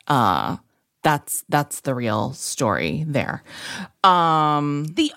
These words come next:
Speaker 2: only story.
Speaker 1: the on-, that's the only story from that
Speaker 2: Um,
Speaker 1: incident.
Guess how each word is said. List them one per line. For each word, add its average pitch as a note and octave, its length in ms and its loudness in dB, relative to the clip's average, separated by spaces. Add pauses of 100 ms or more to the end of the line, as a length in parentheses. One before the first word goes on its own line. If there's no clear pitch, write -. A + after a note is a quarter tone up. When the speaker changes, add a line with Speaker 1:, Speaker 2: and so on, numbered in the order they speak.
Speaker 2:
only D#4 420 4
story. D3+ 680 -2 (160)
Speaker 1:
the F#3 180 -2
on-, G#3 320 2
that's - 280 2
the F3+ 280 -4
only D3 440 0
story - 640 -8 (1120)
from D#3 220 -2
that C3+ 180 0
Speaker 2:
Um, A#3 380 4
Speaker 1:
incident. - 180 -10